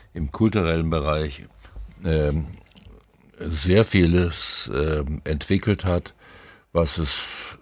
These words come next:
früher nicht gegeben hat. Oder nicht in dem Umfang gegeben hat, wie es das heute gibt. Das gilt insbesondere für die, äh, Privattheater, die es in der, in der Stadt gibt. Und, äh,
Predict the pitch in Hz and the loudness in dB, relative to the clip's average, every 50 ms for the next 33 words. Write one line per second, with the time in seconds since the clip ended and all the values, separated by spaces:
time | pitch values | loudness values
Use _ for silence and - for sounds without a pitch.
0 | - - - - _ _ _ _ _ _ _ 82 87 76 - - 92 90 87 90 | -20 -20 -20 -20 _ _ _ _ _ _ _ _ -12 -10 -2 2 4 4 4 4
1 | 90 - - 85 73 71 78 76 76 80 78 71 - - - - - - - - | 2 0 -2 -6 -4 -2 -2 0 0 -2 -2 -4 -6 -8 -8 -12 -12 -16 -18 -20
2 | - - _ _ _ _ - - 80 76 90 82 87 90 82 - 82 80 71 85 | -20 -20 _ _ _ _ -8 -6 -2 0 2 4 4 4 4 4 0 2 4 4
3 | 80 85 90 - 104 104 104 - 104 95 90 87 90 73 80 82 82 76 82 80 | 4 4 4 6 4 4 6 6 6 6 8 6 4 4 4 4 4 4 4 2
4 | 82 76 71 78 80 78 78 - - 80 73 - 80 71 71 - 67 67 69 67 | 2 2 2 0 0 0 0 0 0 0 -2 0 0 0 0 0 -2 -6 -6 -6
5 | - 71 71 - - 82 71 - - - - - 104 80 - - 85 76 85 82 | -6 -6 -4 -2 -2 -2 -2 -2 -8 -12 -6 -4 -4 -4 -2 -2 0 2 4 4
6 | 80 82 80 78 - - 87 80 78 76 73 76 71 69 76 73 73 71 69 67 | 4 2 0 -2 -2 0 0 2 2 2 2 0 -2 -2 -4 -2 -2 -2 -4 -6
7 | - 67 64 65 67 67 69 - _ - - - - - - - - _ - - | -6 -8 -6 -6 -6 -8 -10 -14 _ -16 -18 -18 -18 -20 -20 -20 -18 _ -2 0
8 | 90 80 80 85 90 - - - 92 82 58 60 76 82 78 - 80 73 73 78 | 2 4 4 4 2 2 0 2 2 4 4 4 2 2 2 0 0 0 0 0
9 | 76 71 - 80 76 73 76 71 69 65 - - - 50 64 73 76 71 - - | -2 -2 -2 -2 -2 0 2 2 2 0 -2 -4 -8 -8 -6 -4 -4 -4 -2 -2
10 | 71 69 69 - - 92 90 - - - - - - - - - - - - - | -2 -2 -4 -2 -2 -2 -2 -2 -6 -14 -20 -20 -20 -20 -20 -20 -20 -20 -20 -20
11 | - _ _ _ _ _ _ - 82 76 71 71 73 73 67 - 76 73 69 71 | -20 _ _ _ _ _ _ 2 4 4 4 4 2 2 0 2 2 4 6 6
12 | 71 69 | 6 6